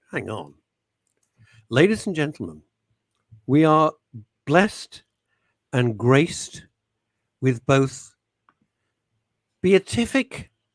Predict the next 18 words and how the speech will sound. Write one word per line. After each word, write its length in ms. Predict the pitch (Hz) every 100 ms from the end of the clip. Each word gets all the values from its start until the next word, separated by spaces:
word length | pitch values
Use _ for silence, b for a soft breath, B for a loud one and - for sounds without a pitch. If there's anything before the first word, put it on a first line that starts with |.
| _
smiles, 960 | - - 143 131 113 110 120 - - _ _ _ _ _ _ _ _ -
curly 460 | 185 233 254 240
hair, 520 | 147 117 95 92 95 - b b b
and 120 | 139 165
a 40 |
brain 540 | 147 156 175 180 185
the 140 | 185 180
size 400 | - 151 143 147
of 100 | 135
the 80 | 139
planet 420 | - 170 170 -
Jupiter. 540 | 127 104 98 - 82 _ _ _ _
Please 300 | - 247 240
welcome 400 | 165 101 - 98 - _
professional 640 | - 175 247 233 254 214 180
broadcaster 920 | 135 104 - 104 92 - - 92 95 _ _ _ _ _ _ _ -
Liz 240 | 147 190
Saul. 320 | - 101 -